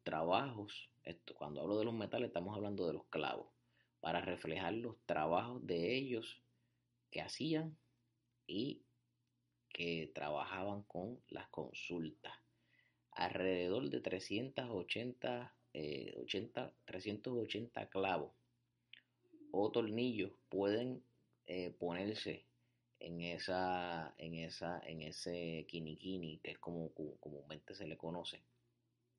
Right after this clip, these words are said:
Y con eso, esos clavos, sellaba, sellaba, eh, lo-, los deseos de estas personas o los votos de estas personas. Y entonces ese era el esfuerzo para erradicar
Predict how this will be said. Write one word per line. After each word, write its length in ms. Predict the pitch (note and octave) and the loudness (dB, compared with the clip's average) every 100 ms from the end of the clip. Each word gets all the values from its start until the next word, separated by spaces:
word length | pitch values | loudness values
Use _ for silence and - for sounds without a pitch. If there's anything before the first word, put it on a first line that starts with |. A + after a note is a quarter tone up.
| _ _ _ _ _ - - - - - - | _ _ _ _ _ -16 -16 -16 -20 -20 -12
Y 100 | F#2 | -4
con 280 | - F2 G2 | 0 2 4
eso, 440 | C3 C3+ G2 E2+ | 2 4 2 0
esos 220 | F#2+ A2 | -2 -4
clavos, 480 | - - A#2 G2+ G2 - _ _ _ | -2 2 2 2 -2 -6 _ _ _
sellaba, 840 | - - F2 E2+ F2+ F#2 F#2+ D#2+ - _ _ _ _ _ _ _ | -6 -2 0 2 6 8 8 4 -2 _ _ _ _ _ _ _
sellaba, 960 | - - E2+ D#2+ E2+ F2 F2 E2+ D2+ B1 | -10 -6 -2 2 4 4 4 4 2 -2
eh, 880 | G1+ D2 C#2+ C2 A#1 A1 G1+ G1+ - _ _ - | -6 -4 -4 -6 -8 -10 -12 -14 -18 _ _ -18
lo-, 720 | - E2 D#2+ C#2 B1+ G1+ G1+ - | -6 -2 -2 -2 -4 -6 -10 -12
los 260 | C#2+ C#2 C#2 | -8 -8 -6
deseos 600 | D2+ - D#2+ D#2+ D2+ C#2 | -6 -2 0 0 -2 -4
de 140 | C#2 | -8
estas 220 | - D#2 | -6 -10
personas 640 | - D#2 - D#2 D#2 D#2 B1+ | -6 -4 -2 -2 -2 -4 -4
o 100 | B1+ | -6
los 200 | B1+ - | -6 -6
votos 340 | D2 D#2+ D2 | -4 -4 -6
de 80 | C#2 | -8
estas 220 | - D2 | -10 -10
personas. 560 | - D2+ C#2+ D#2+ G2 E2+ _ _ _ _ _ - | -8 -6 -2 -2 -2 -8 _ _ _ _ _ -8
Y 280 | E2 D#2 | -4 -4
entonces 680 | D2 C#2+ E2+ E2 E2 E2+ F2 | -6 -6 -4 -2 0 0 0
ese 260 | F2+ - E2 | -2 0 0
era 120 | E2 | 2
el 60 | E2 | 0
esfuerzo 560 | D#2+ - F2 F2+ E2 D2 | -2 -2 0 0 -2 -4
para 200 | C#2 C#2+ | -4 -4
erradicar 560 | - C#2 C2 - D2+ | -4 -4 -6 -6 -4